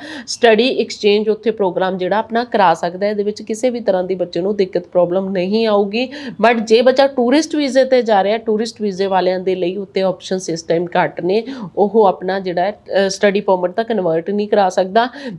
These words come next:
ਜੇ ਉਹ ਕਨਵਰਟ ਕਰਾਊਗਾ ਤੇ ਉਹਨੂੰ ਵਰਕ ਪਰਮਿਟ, ਉਹਦੇ ਲਈ ਉਹਨੂੰ ਲੀਮੀਆ ਜਾਂ ਉੱਥੇ ਜੌਬ ਆਫਰ ਲੈਣੀ ਪਊਗੀ, ਉਹਦੇ ਬੇਸ ਤੇ ਉਹ ਕਰਾ ਸਕਦਾ, ਜੋ ਕਿ ਹੋ-, ਬਹੁਤ ਹਾਈਲੀ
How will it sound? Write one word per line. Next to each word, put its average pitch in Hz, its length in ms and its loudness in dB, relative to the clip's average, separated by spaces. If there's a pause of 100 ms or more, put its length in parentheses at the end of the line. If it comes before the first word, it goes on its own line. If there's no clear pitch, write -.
ਜੇ 180 180 2
ਉਹ 226 120 6
ਕਨਵਰਟ 208 460 2
ਕਰਾਊਗਾ 190 520 0
ਤੇ 208 140 -4
ਉਹਨੂੰ 202 200 -2
ਵਰਕ 180 260 0
ਪਰਮਿਟ, 196 400 -4
ਉਹਦੇ 180 280 -4
ਲਈ 190 140 -4
ਉਹਨੂੰ 180 240 -4
ਲੀਮੀਆ 175 460 -2
ਜਾਂ 185 160 0
ਉੱਥੇ 175 420 -2
ਜੌਬ 165 260 2
ਆਫਰ 175 220 -2
ਲੈਣੀ 160 280 -2
ਪਊਗੀ, 170 320 -4
ਉਹਦੇ 185 220 0
ਬੇਸ 160 260 -4
ਤੇ 170 160 -6
ਉਹ 180 80 -2
ਕਰਾ 160 220 0
ਸਕਦਾ, 170 340 -2
ਜੋ 190 180 -2
ਕਿ 185 160 -4
ਹੋ-, 214 340 -4
ਬਹੁਤ 202 240 2
ਹਾਈਲੀ 180 560 -2